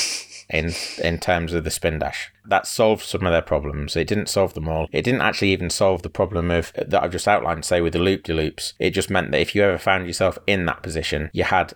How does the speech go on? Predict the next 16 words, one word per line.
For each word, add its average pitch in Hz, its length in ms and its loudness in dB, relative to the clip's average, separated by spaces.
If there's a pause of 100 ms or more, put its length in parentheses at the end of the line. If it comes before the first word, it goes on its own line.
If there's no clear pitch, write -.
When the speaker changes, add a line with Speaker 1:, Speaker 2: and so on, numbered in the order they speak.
Speaker 2:
a 87 80 2
quick - 520 -4
get-out - 480 -4
clause. - 200 -6
Speaker 1:
Okay. 82 120 -2 (120)
Speaker 2:
They 98 100 4
should 110 180 0
have 104 100 0
made 95 240 2
it 85 80 0
so 90 160 2
that 85 120 -6
you 90 120 -4
never 87 220 2
ended 85 480 2
up - 200 0